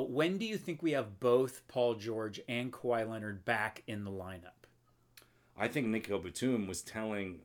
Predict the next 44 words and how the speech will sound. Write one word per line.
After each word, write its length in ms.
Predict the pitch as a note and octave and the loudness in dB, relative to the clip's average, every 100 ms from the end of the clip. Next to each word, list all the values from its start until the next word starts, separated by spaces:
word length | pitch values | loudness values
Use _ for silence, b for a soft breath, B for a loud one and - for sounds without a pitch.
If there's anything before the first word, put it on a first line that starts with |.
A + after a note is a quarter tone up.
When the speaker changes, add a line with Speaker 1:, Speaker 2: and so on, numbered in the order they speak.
| - | -8
Speaker 2:
the 100 | F2+ | -4
right, 380 | F2 G2 F#2+ F#2 _ _ _ - | 0 2 2 0 _ _ _ -8
I 60 | |
think 180 | F#2+ A#2 | -4 -2
he 100 | A#2 | 0
was 200 | G2+ E2+ | -2 -2
spilling 420 | - A2+ G#2+ F#2+ E2 | -4 -2 0 -2 -4
the 60 | |
tea. 340 | - C#3 B2 - _ _ _ _ _ _ - | -2 0 0 -4 _ _ _ _ _ _ -4
And 80 | G#2 | -2
I, 80 | A2+ | -2
and 100 | G2 | 2
I've 160 | G#2 D3+ | 4 8
always 260 | D3+ F3 B2+ | 10 8 6
Speaker 1:
Did 0 | A#2+ | 6
they 40 | |
Speaker 2:
said 60 | G2 | 4
Speaker 1:
come 80 | G#2+ | 4
Speaker 2:
we're 40 | |
Speaker 1:
back 80 | C3 G#2+ | 4 4
Speaker 2:
getting 160 | G#2 | 4
them. 140 | G#2 A2+ | 2 2
Speaker 1:
together? 240 | D#3 F#3+ - _ _ - | -2 -4 -14 _ _ -4
Speaker 2:
I've 160 | A#2+ | -2
always 300 | B2 D3+ D#3+ | 6 6 6
said 300 | - G2+ F#2 | 4 0 -2
that 160 | F#2+ F#2+ | -6 -6
we're 100 | F#2+ | -2
getting 120 | G#2 F#2+ | -2 -2
them 100 | F#2 | -4
after 200 | F2 D#2+ | -6 -4
the 100 | D#2+ | -2
All-Star 320 | A2+ - D#2 | -2 -2 -8
break. 220 | D2+ D2 | -10 -8
He 120 | B2 | -4
said 200 | B2+ A#2 G#2+ | 0 0 0
early 260 | A2 G#2+ C3 | 0 2 6
Speaker 1:
When 140 | F#3+ | 6
do 80 | A#3 | 6
we 80 | A#3 | 4
Speaker 2:
March. 100 | A3 | 2
Speaker 1:
go 60 | |
into 140 | |
the 40 | G3+ | 2